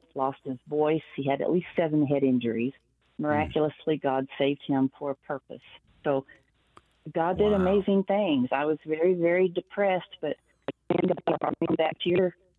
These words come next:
Speaker 1: radio show, your, your calm voice and your passion, your emotional, uh, emphasis just broke my heart and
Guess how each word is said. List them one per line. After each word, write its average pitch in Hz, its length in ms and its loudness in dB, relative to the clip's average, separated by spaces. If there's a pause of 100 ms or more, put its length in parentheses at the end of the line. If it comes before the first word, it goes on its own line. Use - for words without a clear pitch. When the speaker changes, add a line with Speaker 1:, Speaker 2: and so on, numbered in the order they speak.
(240)
Speaker 1:
radio 180 320 2
show, 156 260 0
your, 151 180 2 (240)
your 151 180 -2
calm 160 380 0
voice 156 320 0 (140)
and 143 160 2
your 131 260 0 (320)
passion, 156 600 0 (520)
your 143 280 0
emotional, 147 720 2 (300)
uh, 131 260 -2
emphasis 156 540 0 (300)
just 151 160 -6 (200)
broke 156 300 -2
my 147 160 2
heart 156 360 -2 (200)
and 135 300 0